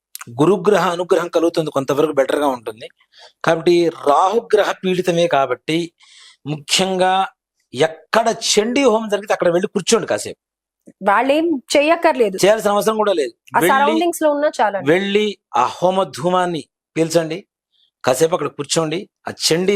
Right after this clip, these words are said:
Speaker 1: సప్తశతి పారాయణ చేస్తుంటారు కదా, అది వినండి.
Speaker 2: హ్మ్.
Speaker 1: లేదు దుర్గాదేవి ఆలయానికి వెళ్ళండి, దుర్గా సప్తశతి అని హోమాలు చేస్తుంటారు.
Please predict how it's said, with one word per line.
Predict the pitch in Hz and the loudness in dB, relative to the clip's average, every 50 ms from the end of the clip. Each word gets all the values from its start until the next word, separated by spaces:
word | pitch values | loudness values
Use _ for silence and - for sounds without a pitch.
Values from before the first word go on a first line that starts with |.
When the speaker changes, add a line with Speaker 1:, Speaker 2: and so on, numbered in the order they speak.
| 175 - | 2 0
Speaker 1:
సప్తశతి | 151 - - 180 - 180 175 165 180 - 151 | 0 0 -2 -4 -4 -2 -2 -2 0 0 2
పారాయణ | 151 165 165 165 160 151 | 2 0 0 -2 -4 -4
చేస్తుంటారు | 151 - - 147 143 139 135 135 139 | -4 -4 -6 -6 -6 -6 -6 -4 -4
కదా, | 151 165 - - | -4 -6 -6 -8
అది | 110 101 90 90 95 | -14 -20 -18 -6 -2
వినండి. | 117 135 156 165 147 117 - - _ _ _ _ _ _ _ _ _ - | 0 2 2 2 0 -2 -6 -14 _ _ _ _ _ _ _ _ _ 0
Speaker 2:
హ్మ్. | 240 214 175 - - - _ _ _ _ _ _ _ _ _ _ _ - - - - 135 | 0 0 0 -4 -10 -18 _ _ _ _ _ _ _ _ _ _ _ -20 -14 -6 -2 0
Speaker 1:
లేదు | 156 170 175 240 277 269 - - _ _ _ - 120 120 | 2 2 2 0 -2 -2 -6 -10 _ _ _ -12 -4 -2
దుర్గాదేవి | 151 156 139 127 170 170 151 143 139 139 135 113 117 | -2 0 2 2 2 2 0 -2 -2 -2 -2 0 0
ఆలయానికి | 123 127 120 113 - _ - 117 | 0 0 -2 -4 -4 _ -6 -6
వెళ్ళండి, | 90 82 85 82 - - 104 127 | -6 -8 -12 -16 -18 -8 -4 -4
దుర్గా | 151 139 170 175 151 - | -2 2 2 0 2 0
సప్తశతి | 135 - - 147 131 139 - 147 147 | -2 -4 -4 -6 -6 -4 -4 -2 -2
అని | 165 170 139 120 | -2 -2 -4 -2
హోమాలు | 139 135 123 113 107 92 | -2 0 0 -2 -2 -4
చేస్తుంటారు. | 87 - - - 85 80 - - - | -8 -12 -12 -12 -14 -14 -14 -16 -16